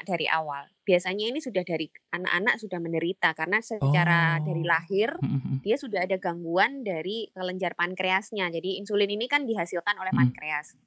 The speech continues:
Speaker 2: Mm-mm.
Speaker 1: Dan dia dari kecil itu mungkin ada seperti mutasi atau cacat genetik, pankreasnya ini nggak bisa menghasilkan insulin.
Speaker 2: Mm-mm,
Speaker 1: Jadi
Speaker 2: mm.
Speaker 1: pada anak-anak dengan diabetes mellitus tipe satu, dia seumur hidup harus menggunakan insulin. Yang ini tidak bisa sembuh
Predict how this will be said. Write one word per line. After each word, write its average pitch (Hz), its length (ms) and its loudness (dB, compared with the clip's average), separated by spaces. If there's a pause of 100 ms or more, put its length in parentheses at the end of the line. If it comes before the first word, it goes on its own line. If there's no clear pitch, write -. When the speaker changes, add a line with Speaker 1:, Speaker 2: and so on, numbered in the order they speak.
Speaker 2:
Mm-mm. 127 240 -2
Speaker 1:
Dan 170 160 0
dia 208 80 4
dari 185 240 0
kecil 214 400 2
itu 220 160 0
mungkin 226 400 -4
ada 180 240 0
seperti 175 480 -6
mutasi 180 560 -2
atau 185 240 -2
cacat 170 320 -6
genetik, 160 560 -4 (400)
pankreasnya 254 640 2
ini 320 160 -2
nggak 143 80 2
bisa 185 240 -2
menghasilkan 202 480 -4
insulin. 185 480 -4 (420)
Speaker 2:
Mm-mm, 139 240 4
Speaker 1:
Jadi - 180 2
Speaker 2:
mm. 127 80 4
Speaker 1:
pada - 220 6
anak-anak 190 560 4
dengan 175 200 0 (120)
diabetes 175 480 -4
mellitus 180 340 -2
tipe 185 220 -2
satu, 190 400 4
dia 190 160 2
seumur 233 400 -4
hidup 233 340 2
harus 220 300 0
menggunakan 185 480 -6
insulin. 175 400 -2
Yang 185 160 4
ini 302 160 2
tidak 214 240 8
bisa 226 160 6
sembuh 214 400 4